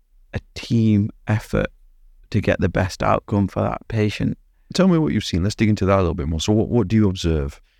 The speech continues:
Speaker 2: Being, uh, as you told me, being late to the, to the dentistry social media party. What have you
Speaker 1: Uh,
Speaker 2: observed? What do you think? What's, what,
Speaker 1: uh,
Speaker 2: how would you
Speaker 1: uh,
Speaker 2: weigh up our profession?
Speaker 1: even recently, yesterday, I
Speaker 2: Yeah.
Speaker 1: saw a post, and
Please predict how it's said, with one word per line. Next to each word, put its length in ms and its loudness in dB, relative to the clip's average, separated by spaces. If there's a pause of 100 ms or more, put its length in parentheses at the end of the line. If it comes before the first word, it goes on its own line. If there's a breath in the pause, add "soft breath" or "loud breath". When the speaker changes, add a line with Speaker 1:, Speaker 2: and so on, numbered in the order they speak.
(220)
Speaker 2:
Being, 400 4
uh, 400 2 (100)
as 140 -4
you 60 0
told 240 0
me, 100 0
being 260 2
late 180 2
to 80 -6
the, 260 -2 (120)
to 100 -6
the 80 2
dentistry 440 -2
social 320 -2
media 280 2
party. 400 -6 (340 loud breath)
What 200 2
have 140 -2
you 100 2
Speaker 1:
Uh, 20 2
Speaker 2:
observed? 480 0
What 140 -2
do 60 0
you 40 0
think? 300 -4
What's, 200 -6
what, 120 -2
Speaker 1:
uh, 100 -2
Speaker 2:
how 140 0
would 100 0
you 80 0
Speaker 1:
uh, 20 -4
Speaker 2:
weigh 180 0
up 140 -4
our 120 -2
profession? 440 -4
Speaker 1:
even 100 0
recently, 380 0
yesterday, 420 -2
I 40 0
Speaker 2:
Yeah. 80 0
Speaker 1:
saw 120 -2
a 60 -4
post, 380 -2
and 200 0